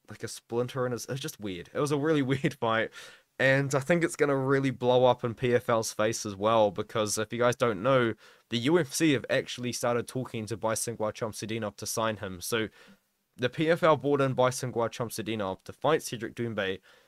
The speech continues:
in a P F L main event in front of, what, like, twenty thousand people in that arena. And they only gave him a one-fight contract? I don't know what's going on. But anyway, um, Doumbé, he lost that fight. He was out-wrestled at times.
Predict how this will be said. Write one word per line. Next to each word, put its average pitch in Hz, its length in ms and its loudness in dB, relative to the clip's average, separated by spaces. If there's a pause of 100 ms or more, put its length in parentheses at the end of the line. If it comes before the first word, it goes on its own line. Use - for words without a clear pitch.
(240)
in 143 120 2
a 127 100 4
P 156 280 -2
F 151 120 -4
L 139 160 2
main 127 320 -2
event 113 420 -4
in 110 100 -8
front 127 240 -2
of, 113 120 -2 (120)
what, 123 240 -2
like, 113 120 -8
twenty 151 320 -6
thousand 139 400 0
people 135 360 -2
in 117 120 -2
that 127 160 0
arena. 139 460 2 (500)
And 131 120 0
they 135 40 4
only 151 300 0
gave 139 200 0
him 151 120 -2
a 143 80 4
one-fight 131 600 2
contract? 139 600 0
I - 40 -6
don't 127 120 -8
know 143 60 -16
what's 131 140 -16
going 76 240 -10
on. 76 200 -12 (420)
But 139 120 4
anyway, 110 380 2 (460)
um, 135 360 4
Doumbé, 160 640 4 (140)
he 139 100 -6
lost 151 260 2
that 135 180 0
fight. 120 320 2
He 120 80 -8
was 127 200 0
out-wrestled 117 500 -2
at - 80 -8
times. 113 520 -4